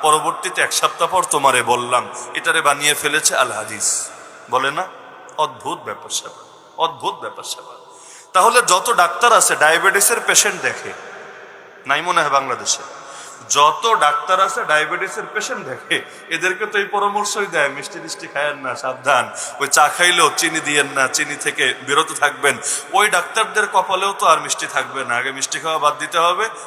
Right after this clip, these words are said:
তাহলে সুন্নতের উপর আমল হবে, এরপর পেশেন্ট দেখতে হবে। এই বেটার রোগ হয় নাই, তারপর মিষ্টির মতো নেয়ামত থেকে সে বঞ্চিত থাকবে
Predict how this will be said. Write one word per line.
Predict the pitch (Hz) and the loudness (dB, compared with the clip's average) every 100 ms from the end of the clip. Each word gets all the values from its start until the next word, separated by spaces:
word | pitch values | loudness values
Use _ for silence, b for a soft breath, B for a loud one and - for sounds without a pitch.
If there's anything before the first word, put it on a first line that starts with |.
| - | 0
তাহলে | 135 143 | 2 2
সুন্নতের | 143 151 156 156 165 | 0 -2 -4 -2 -2
উপর | 160 165 | 2 4
আমল | 156 170 | 4 4
হবে, | 165 185 208 B B | 2 2 -2 B B
এরপর | 180 175 - 233 - | -2 -2 -2 -4 2
পেশেন্ট | 220 208 202 | 4 4 2
দেখতে | 170 175 - | 0 0 2
হবে। | 143 139 139 B B - | 2 2 0 B B 0
এই | 196 | 2
বেটার | 190 208 208 151 | 4 2 0 2
রোগ | 196 226 | 2 4
হয় | 208 196 | 4 4
নাই, | 180 160 | 2 2
তারপর | 180 180 196 190 | 2 2 0 -2
মিষ্টির | 165 165 - 233 | -2 -2 -2 -4
মতো | 208 190 196 | -2 -4 -2
নেয়ামত | 160 156 165 160 | 2 2 2 -6
থেকে | 180 165 | -8 -6
সে | 156 | -6
বঞ্চিত | 147 156 170 170 | -6 -6 -6 -4
থাকবে | 151 160 165 185 | -2 -2 2 2